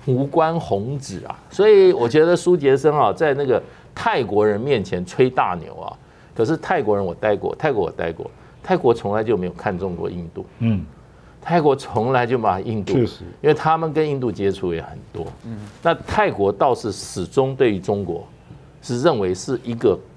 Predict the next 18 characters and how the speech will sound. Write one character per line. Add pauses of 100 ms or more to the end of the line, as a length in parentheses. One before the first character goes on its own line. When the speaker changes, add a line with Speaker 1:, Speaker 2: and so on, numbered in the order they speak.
(240)
Speaker 1:
非
常
伟
大、
非
常
有 (460)
power
的
一
个
文
明
跟
一
个
国
家。